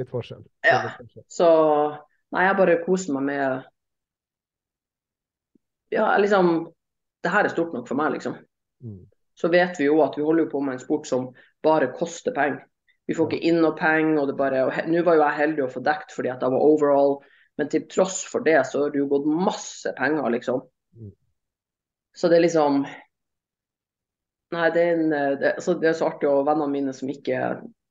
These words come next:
Speaker 2: de fleste vennene mine er jo folk utenfor fitnessverden, og de er sånn, «Ja, har du, vinner du noe penger, eller er det noe?» Jeg bare,
Speaker 1: <laughs>
Speaker 2: «Nei, det er nå en <laughs> plastpokal.»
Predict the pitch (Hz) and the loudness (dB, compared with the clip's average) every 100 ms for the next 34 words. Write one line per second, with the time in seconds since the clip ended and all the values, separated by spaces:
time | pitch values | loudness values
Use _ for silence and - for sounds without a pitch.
0 | - - 170 180 180 175 143 139 151 156 | -12 -6 -2 0 2 2 2 2 2 2
1 | 139 156 156 135 139 135 143 139 165 165 | 0 0 0 -2 -4 -4 -6 -2 -4 -4
2 | 135 127 123 131 127 131 131 127 139 _ | -6 -8 -6 -6 -8 -6 -6 -6 -10 _
3 | _ _ _ _ 156 160 151 143 135 _ | _ _ _ _ 2 4 2 -2 -8 _
4 | _ _ 226 - - _ _ 226 233 233 | _ _ -2 -2 -12 _ _ 4 4 2
5 | 175 220 247 233 202 - 254 311 247 220 | 4 6 6 4 0 2 0 2 4 4
6 | 190 170 170 170 185 208 208 190 156 165 | 2 0 0 2 0 -2 -2 0 -2 2
7 | 220 139 226 220 - 254 - 214 226 - | 0 0 -2 -2 -2 -2 -2 -4 -4 -6
8 | 202 - - 208 226 226 233 339 262 262 | -10 -12 -2 2 2 4 2 4 2 2
9 | - - 269 - - - 233 - - 339 | -2 -2 -2 -4 -4 -2 -2 -6 0 0
10 | - - - - | 0 -4 -2 -4